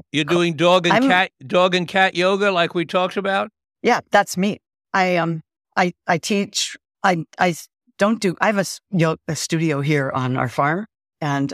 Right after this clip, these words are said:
Speaker 2: I'm north, you know, in past, I would be teaching classes here and privates, but since the tran-, pan-, since the pandemic, I have only done some privates here. I've really hardly done a couple of small classes for people I know. I, you know, my, my practice is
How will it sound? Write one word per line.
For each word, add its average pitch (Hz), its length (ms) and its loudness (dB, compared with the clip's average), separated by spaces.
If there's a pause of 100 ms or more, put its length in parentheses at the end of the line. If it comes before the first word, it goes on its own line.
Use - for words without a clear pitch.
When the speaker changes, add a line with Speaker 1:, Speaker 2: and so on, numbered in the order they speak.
(160)
Speaker 2:
I'm 147 200 0
north, - 460 -8
you 151 140 -4
know, 160 100 -6 (340)
in 147 200 -2
past, 156 480 2
I 139 100 0
would 139 320 -6
be 139 140 -4
teaching 131 320 -8
classes 139 400 -2
here 180 260 -4 (320)
and 147 240 -2
privates, - 480 -4
but 131 220 -4 (120)
since - 460 -8
the 151 80 -4 (360)
tran-, 165 320 -4
pan-, 160 200 -4
since 214 200 -6
the 214 80 -6
pandemic, 156 560 -2
I 139 120 0
have 127 120 -2
only 139 460 -6
done 147 200 -4
some - 220 -10
privates - 380 -2
here. 85 100 -2
I've - 180 -4
really 85 180 -4
hardly 95 280 -4
done 92 220 -8
a - 420 -14
couple - 220 -4
of 127 80 -4
small 131 320 -2
classes - 420 -4
for 147 120 -10
people - 360 -10
I 135 60 -6
know. 139 260 -6 (300)
I, 156 320 -2 (340)
you 170 80 -4
know, 147 100 -6
my, 143 360 -4 (280)
my 160 140 -2
practice 180 500 -4
is - 240 -8